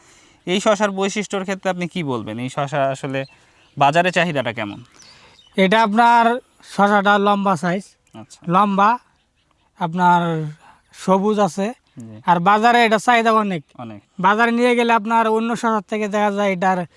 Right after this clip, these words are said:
Speaker 2: চাহিদা বেশি।
Speaker 1: আচ্ছা, অর্থাৎ হলো আমাদের বিউটি সুপারের যেই শশার বৈশিষ্ট্য, সেই
Speaker 2: জি।
Speaker 1: শশার বৈশিষ্ট্য অর্থাৎ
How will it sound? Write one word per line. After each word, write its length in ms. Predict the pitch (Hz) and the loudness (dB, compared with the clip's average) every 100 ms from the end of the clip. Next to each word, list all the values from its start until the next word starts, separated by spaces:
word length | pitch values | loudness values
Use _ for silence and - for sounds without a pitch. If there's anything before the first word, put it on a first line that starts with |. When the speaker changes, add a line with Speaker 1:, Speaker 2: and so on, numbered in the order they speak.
| _ - | _ -4
Speaker 2:
চাহিদা 420 | 202 190 185 175 | 0 0 0 -2
বেশি। 340 | 170 180 160 135 _ - | -4 -4 -6 -14 _ -14
Speaker 1:
আচ্ছা, 340 | 110 - 113 - | -14 -14 -14 -8
অর্থাৎ 380 | 131 175 170 | -8 -6 -6
হলো 200 | 180 175 | -6 -6
আমাদের 400 | 160 143 131 139 | -4 -4 -4 -6
বিউটি 300 | 127 131 139 | -4 -6 -6
সুপারের 480 | 156 165 165 165 170 165 - - | -10 -8 -4 -4 -4 -8 -16 -14
যেই 440 | 131 131 127 127 135 - _ _ | -6 -4 -4 -6 -12 -20 _ _
শশার 580 | - - 147 - 170 160 | -10 -2 -2 0 -2 -2
বৈশিষ্ট্য, 680 | 147 143 - 123 - 104 156 | -4 -6 -6 -12 -12 -14 -12
সেই 240 | 170 165 | -8 -6
Speaker 2:
জি। 60 | 147 | -4
Speaker 1:
শশার 340 | 135 127 139 | -6 -8 -8
বৈশিষ্ট্য 560 | 127 135 131 139 - 165 | -6 -6 -6 -10 -10 -8
অর্থাৎ 340 | 160 131 131 | -8 -8 -12